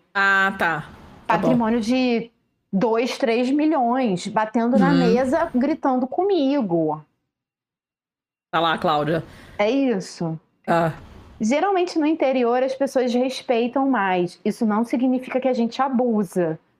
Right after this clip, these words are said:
Speaker 2: mas a gente consegue dialogar mais. E, em regra,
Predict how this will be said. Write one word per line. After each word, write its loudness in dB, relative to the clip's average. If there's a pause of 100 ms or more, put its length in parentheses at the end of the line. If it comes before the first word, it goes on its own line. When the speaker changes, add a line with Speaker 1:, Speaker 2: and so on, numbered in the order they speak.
(140)
Speaker 2:
mas 0
a 0
gente -4
consegue -2
dialogar 0
mais. -2 (1040)
E, 2
em 0
regra, 0